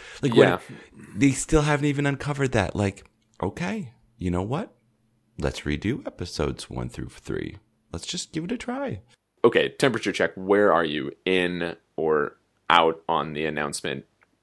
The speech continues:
Speaker 2: as a whole?
Speaker 1: I think it's a lot, and I have, I have concerns that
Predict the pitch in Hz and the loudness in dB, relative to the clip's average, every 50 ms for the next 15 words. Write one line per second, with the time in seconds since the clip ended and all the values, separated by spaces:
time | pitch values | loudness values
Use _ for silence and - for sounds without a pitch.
0 | _ _ - 175 180 - - - - - - - _ _ _ _ _ _ _ _ | _ _ 2 2 2 2 -2 -6 -10 -12 -12 -14 _ _ _ _ _ _ _ _
1 | - 76 71 76 73 71 - - - - 50 50 53 55 58 55 50 - _ _ | -6 -4 -2 -2 -2 -4 -4 -6 -8 -8 -6 -6 -4 -4 -4 -6 -8 -10 _ _
2 | _ 69 69 71 65 65 65 67 65 62 58 60 - - - _ _ - 73 65 | _ -6 -6 -4 -4 -6 -6 -6 -8 -8 -10 -12 -16 -20 -20 _ _ -8 -8 -6
3 | 52 50 - - - - _ _ _ _ _ _ _ _ _ _ _ _ - 76 | -8 -8 -12 -16 -20 -20 _ _ _ _ _ _ _ _ _ _ _ _ -12 -12
4 | 71 - - 65 50 50 50 - - - 50 - | -10 -10 -10 -10 -10 -10 -10 -12 -12 -12 -14 -16